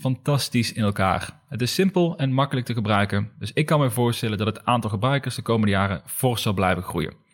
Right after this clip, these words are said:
Het komt niet vaak voor dat je een online tool gebruikt ziet worden voor zoveel verschillende doelgroepen en doeleinden,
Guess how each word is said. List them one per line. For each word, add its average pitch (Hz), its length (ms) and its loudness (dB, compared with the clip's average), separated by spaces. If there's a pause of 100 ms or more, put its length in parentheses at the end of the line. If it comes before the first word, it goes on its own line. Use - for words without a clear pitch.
(160)
Het 107 160 -4
komt 113 160 0
niet 135 180 2
vaak 135 200 0
voor 131 220 2
dat 117 140 2
je - 80 -6
een 104 140 0
online 107 380 0
tool 190 180 2
gebruikt 147 340 0
ziet 127 120 -4
worden 117 300 0
voor 110 260 -2
zoveel 156 360 0
verschillende 151 340 0
doelgroepen 120 560 0
en 113 220 0
doeleinden, 113 560 2